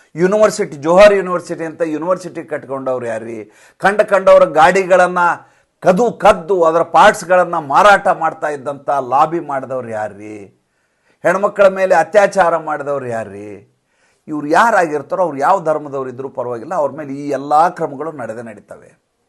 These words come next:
ಹಾಗಂತ ಕೋರ್ಟು ಇದಕ್ಕೆ ತಾಕೀತು ಕೊಡಬಹುದೇ ವಿನಃ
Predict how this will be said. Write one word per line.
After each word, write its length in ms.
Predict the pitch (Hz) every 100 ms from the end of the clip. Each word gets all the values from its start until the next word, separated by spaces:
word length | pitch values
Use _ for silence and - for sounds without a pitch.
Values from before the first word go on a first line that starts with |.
| _ _
ಹಾಗಂತ 440 | - 143 147 135 131
ಕೋರ್ಟು 840 | 123 - 180 190 - 127 104 95 _ _ _ -
ಇದಕ್ಕೆ 340 | 120 120 131
ತಾಕೀತು 720 | 131 - 135 135 185 202 196
ಕೊಡಬಹುದೇ 580 | - 135 117 110 110 107
ವಿನಃ 340 | 98 98 98